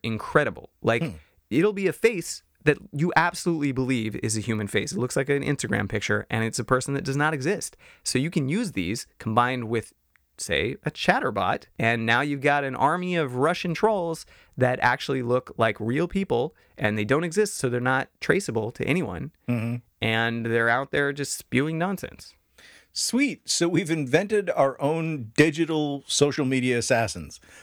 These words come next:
Speaker 2: I love this. This is a great idea.
Speaker 1: Yeah. Tay with a face. She now has a racist-ass face. <laughs> One of the biggest problems with A I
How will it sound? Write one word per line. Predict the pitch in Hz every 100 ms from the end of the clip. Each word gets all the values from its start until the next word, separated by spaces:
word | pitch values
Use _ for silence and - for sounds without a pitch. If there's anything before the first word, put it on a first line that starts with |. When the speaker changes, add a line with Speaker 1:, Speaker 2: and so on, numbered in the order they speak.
| - -
Speaker 2:
I | 190 220
love | 180 180 254 240
this. | 120 95 -
This | - -
is | 254
a | 170
great | 131 147 127
idea. | 117 95 104 78 - _ _ _ -
Speaker 1:
Yeah. | 123 214 147 _ _ _ _
Tay | - - 139
with | 156 165
a | 151
face. | - 190 - - - _ _ -
She | - 113
now | 123 139 156 -
has | - 139 147 135 - - _ -
a |
racist-ass | 110 117 143 - 147 143 135 -
face. | 113 - - - - -
<laughs> | - - - _ - - _ _ _ _ _ _ _ _ _ _ _ _ _
One | - 165
of | 202
the |
biggest | 170 165 -
problems | 123 120 107
with | 107
A | 92 107
I | 87 82 92